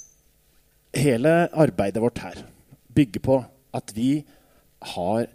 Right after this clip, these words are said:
en visjon for menigheten vår, som vi kanskje ikke har tatt så mye fram i det siste, men vi har en drøm om hva den skal være. Den forteller oss noe om hvorfor vi gjør ting, og hva vi ønsker å, å få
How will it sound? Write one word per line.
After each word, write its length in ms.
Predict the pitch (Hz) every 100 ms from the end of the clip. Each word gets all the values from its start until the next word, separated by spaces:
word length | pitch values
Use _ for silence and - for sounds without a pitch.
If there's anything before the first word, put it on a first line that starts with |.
| _
en 140 | 117
visjon 640 | 131 156 - 135 160 240 226 _ _ _ _
for 140 | - 147
menigheten 440 | 120 87 - 101
vår, 140 | 92 - _
som 160 | - 147
vi 60 | 190
kanskje 340 | 196 170 180
ikke 280 | - 180 175
har 180 | - 165
tatt 220 | 175 165
så 120 | - 175
mye 140 | 151
fram 340 | - 117 131 -
i 60 | -
det 100 | 143
siste, 280 | 139 -
men 100 | 202
vi 60 | 180
har 180 | 151 147
en 160 | 165
drøm 320 | 139 117 131 139
om 60 |
hva 160 | 113 104
den 100 | 92
skal 180 | - 92
være. 500 | 139 143 123 151 247 - _ _ - _
Den 80 | 113
forteller 400 | 143 - 123 120
oss 140 | 143
noe 220 | 156 123 123
om 240 | 120 127 120 - - - _ _ -
hvorfor 360 | 104 98 - 147
vi 80 | 135
gjør 140 | 113
ting, 200 | 226 240 -
og 100 | 135
hva 100 | 104 107
vi 120 | 127
ønsker 400 | 92 - 131 -
å, 160 | 147 131 _ _ _
å 80 | 160
få 160 | 170